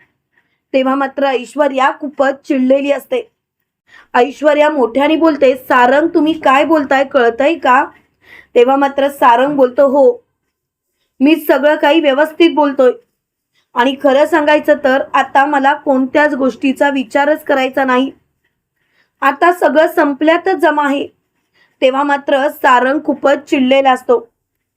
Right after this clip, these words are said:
त्यावेळेला सारंगला खूपच राग आलेला असतो. तेवढ्यात आपल्याला असं पाहायला मिळतं, ऐश्वर्या मोठ्याने बोलते, "सारंग,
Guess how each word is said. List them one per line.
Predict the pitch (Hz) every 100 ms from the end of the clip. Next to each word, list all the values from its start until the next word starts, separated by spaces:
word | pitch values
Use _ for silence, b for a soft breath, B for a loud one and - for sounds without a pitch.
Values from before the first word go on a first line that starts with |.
| _ _ _ _ -
त्यावेळेला | 277 277 277 285
सारंगला | 294 254 254 302 269 254 277
खूपच | 294 302 277 285 294
राग | 277 247 277
आलेला | 269 262 262
असतो. | 240 - 226 B -
तेवढ्यात | 262 277 294
आपल्याला | - - 285 294
असं | 269 240 302
पाहायला | 330 311 320
मिळतं, | 320 - 269 277
ऐश्वर्या | 247 254 285 311 277 294
मोठ्याने | 302 247 240 302 330
बोलते, | 320 294 254 247
"सारंग, | - 269 247 294 277